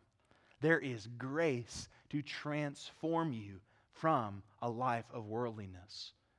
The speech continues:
and to a life of belonging to the Lord. The more we walk with Christ, the more we will grow a distaste for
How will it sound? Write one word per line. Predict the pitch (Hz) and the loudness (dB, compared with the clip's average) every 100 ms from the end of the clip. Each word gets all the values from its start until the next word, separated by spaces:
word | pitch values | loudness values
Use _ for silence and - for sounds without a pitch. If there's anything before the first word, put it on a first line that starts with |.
| _ _ | _ _
and | 151 139 120 - | -2 0 -2 -4
to | - 147 123 | 0 0 0
a | 110 | -4
life | 107 110 101 - - _ _ _ _ - | -2 0 -2 -8 -20 _ _ _ _ -10
of | 104 | -4
belonging | 113 101 107 113 107 92 92 _ _ _ - | -4 -2 -2 -4 -4 -8 -14 _ _ _ -14
to | 110 | -8
the | 107 | -8
Lord. | 95 104 98 - _ _ _ _ _ | -6 -6 -6 -10 _ _ _ _ _
The | 131 | -4
more | 135 139 170 170 | 0 4 6 4
we | 160 | 2
walk | 139 139 143 - | 4 6 6 2
with | 143 | -8
Christ, | - - 123 160 - - - - - | -4 0 0 -2 -10 -20 -20 -18 -4
the | 135 | -2
more | 127 120 139 151 113 98 - - | 0 0 2 4 2 0 -8 -2
we | 135 | 2
will | 139 131 | 4 2
grow | 117 127 135 143 120 | 0 0 4 4 4
a | 123 | -2
distaste | 117 127 - - - 156 139 - | -4 -6 -6 -14 -4 -2 -2 -6
for | - 120 | -6 -2